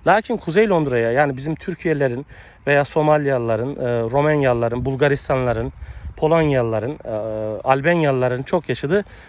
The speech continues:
bir bölgede yaşıyoruz biz. Kuzey Londra'da, Edmonton, Enfield, Haringey, Tottenham, e, bu bölgedeki, e,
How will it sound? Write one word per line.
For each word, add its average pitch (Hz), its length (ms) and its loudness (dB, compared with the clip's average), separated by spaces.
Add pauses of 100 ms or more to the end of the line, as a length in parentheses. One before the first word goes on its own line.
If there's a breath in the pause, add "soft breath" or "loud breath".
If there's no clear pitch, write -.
(120)
bir 196 120 2
bölgede 185 420 4
yaşıyoruz 120 460 0
biz. 107 200 -12
Kuzey 143 340 0
Londra'da, 110 400 -2
Edmonton, 131 520 -4
Enfield, 127 500 0 (520 loud breath)
Haringey, 131 440 2
Tottenham, 131 580 -2 (840 loud breath)
e, 147 60 -2 (1120)
bu 170 200 0
bölgedeki, 135 1120 2
e, 123 440 0